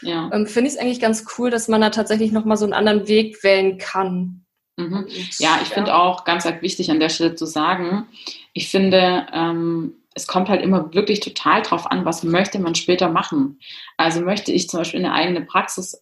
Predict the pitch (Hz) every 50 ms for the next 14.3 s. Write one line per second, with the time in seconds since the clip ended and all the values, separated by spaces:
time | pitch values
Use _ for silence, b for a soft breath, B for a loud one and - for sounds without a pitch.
0 | - - - 165 165 175 175 - 165 160 165 170 160 143 - 160 160 160 160 156
1 | 151 151 160 175 190 190 - - 175 - - 165 165 - - 170 160 160 165 165
2 | 165 160 165 165 165 165 B B B B B B _ _ 165 160 160 165 175 175
3 | - - 269 285 330 - 202 170 - 170 156 - 139 143 147 139 143 139 139 139
4 | - - 147 147 143 139 - - - _ - - - 147 147 147 147 139 - 151
5 | 147 147 151 147 147 139 - - - 156 156 - - 156 147 147 143 - - 156
6 | 151 143 143 151 160 165 165 170 175 180 180 175 175 175 B B B B B B
7 | _ - 233 233 226 208 214 220 208 196 - 139 180 180 202 208 - - - 196
8 | 190 180 175 175 175 180 180 180 180 - _ _ 180 180 180 - - - - -
9 | 147 165 165 165 160 160 156 170 170 190 208 - 180 - - - 208 175 185 202
10 | 185 - 185 180 - 196 208 202 196 - - 180 185 202 190 175 165 170 175 185
11 | - 185 185 180 170 131 117 180 - - 165 165 185 - - 175 170 165 156 165
12 | 165 - - 170 - - - 160 151 151 - 156 - - 165 156 143 151 151 156
13 | 185 180 160 156 160 156 151 143 - - - - - 165 151 156 151 156 165 165
14 | - 147 139 139 165 165